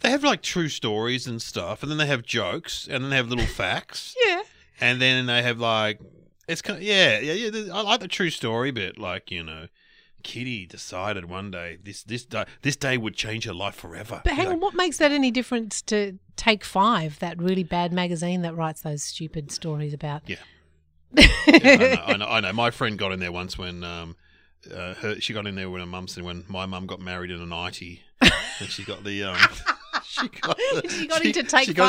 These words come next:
Speaker 1: into
Speaker 2: Five.
Speaker 1: Take Five,
Speaker 2: <laughs>
Speaker 1: yeah. My mum got married in a nightie, in a nightie, like a dressing gown. She wore a nightie to the, the wedding, and so yeah, that got in. And, um, um, oh, they're very similar, very similar.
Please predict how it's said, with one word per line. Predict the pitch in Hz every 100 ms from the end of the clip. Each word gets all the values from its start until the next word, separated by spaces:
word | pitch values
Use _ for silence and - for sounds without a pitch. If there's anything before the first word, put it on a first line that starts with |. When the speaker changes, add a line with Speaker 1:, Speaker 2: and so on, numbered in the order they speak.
| 240
Speaker 1:
into |
Speaker 2:
Five. | 220
Speaker 1:
Take | 160 143
Five, | 135 151 120
Speaker 2:
<laughs> | 135
Speaker 1:
yeah. | - - - -
My | 117 127
mum | 131 120
got | 113
married | 110 110 107
in | 104
a | 95
nightie, | 92 104 - - - - - - - - -
in | 131
a | 107
nightie, | 107 120 - 82
like | 107 104
a | 92
dressing | - - 110 104
gown. | 98 80 80
She | - 605
wore | - 110
a |
nightie | 98 95 104 -
to | 87 90
the, | 302 -
the | 98
wedding, | 95 101 82 - - - -
and | 110 107
so | 107 113
yeah, | 107 113
that | 95 117 104
got | 92
in. | 107 98 _ _ - _
And, | 139 143 143 -
um, | 123 127 123 120 123 120 110 -
um, | 120 120 117 117 - _ -
oh, | 196
they're | 175
very | 147 175
similar, | 127 135 110 73 - _ _ - -
very | 143 131
similar. | 120 147